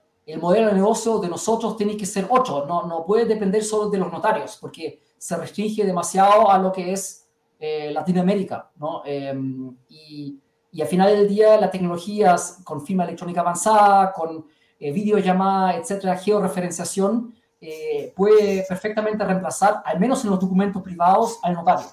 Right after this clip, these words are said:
En los documentos públicos, creo que, eh, tiene que seguir cumpliendo su función, tal como lo cumple también en otros países como Alemania, Estados Unidos, ¿no? Eh, porque son un testamento, una compraventa, una propiedad,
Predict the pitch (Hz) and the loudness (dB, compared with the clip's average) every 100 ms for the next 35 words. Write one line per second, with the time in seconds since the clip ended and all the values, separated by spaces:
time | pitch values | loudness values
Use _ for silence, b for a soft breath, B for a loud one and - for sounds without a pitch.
0 | _ 170 180 196 208 233 - - 285 285 | _ -2 2 4 2 0 -6 -6 -4 -2
1 | 269 277 285 285 - - _ _ - 220 | -4 -2 -4 -4 -14 -20 _ _ -2 2
2 | 254 269 269 233 233 202 190 185 - 220 | 4 4 4 -2 0 0 -2 -4 -4 -2
3 | 247 - 202 226 - 208 220 214 190 185 | -2 -4 -4 -6 -4 -6 -2 0 0 -2
4 | 180 147 254 - - - 180 202 196 180 | -4 -6 0 0 0 0 0 2 0 0
5 | 190 185 190 180 185 175 185 180 165 170 | -2 -4 -6 -4 -2 -2 -4 -8 -6 -4
6 | 180 190 185 - 165 160 151 156 180 175 | -4 -4 -8 -10 -8 -2 -2 -2 -2 -2
7 | 170 160 139 - 160 156 175 196 - - | -4 -8 -8 -6 -6 -6 -4 -4 -6 -8
8 | 160 190 B B B _ _ - 147 143 | -6 -6 B B B _ _ -8 -4 -2
9 | 139 135 127 147 - 160 - 190 190 180 | -4 -8 -10 -12 -12 -10 -2 0 0 -4
10 | - - 147 185 185 185 226 202 185 165 | -16 -18 -8 -6 0 2 2 -2 -6 -8
11 | 160 170 165 165 185 185 170 170 180 190 | -8 -10 -8 -4 -4 -4 -6 -6 -2 2
12 | 185 | 2